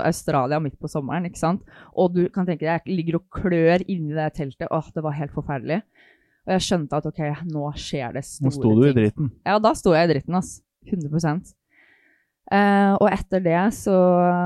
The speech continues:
Speaker 1: så møtte jeg jo flere healere på veien min da, i Australia, som også ga meg reiki, eh, og alle var veldig på at, eh,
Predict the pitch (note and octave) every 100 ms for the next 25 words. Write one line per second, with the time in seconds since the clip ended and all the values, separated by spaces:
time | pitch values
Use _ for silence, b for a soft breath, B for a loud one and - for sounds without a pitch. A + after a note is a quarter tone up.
0 | F3 G3+ F#3+ - D3+ D#3+ D#3+ C#3+ D#3 D#3+
1 | C#3 C#3 D#3+ D3 C3+ D3 D#3+ F#3 F3 F3+
2 | D#3 D#3+ - C#3+ C#3+ G3 G3+ - D3+ E3
3 | C#3+ - D#3 D3+ D#3+ D3+ C3+ C#3 C#3 C#3+
4 | - D3 C3+ C3 - D#3+ G3 - E3+ D#3+
5 | D3+ D#3 - D3+ C3 C#3 C#3+ D3 C3+ C#3+
6 | D3 C#3 C3 C#3 C#3 - _ _ _ _
7 | _ - - C#3+ - C#3+ - _ D#3 D3
8 | C#3+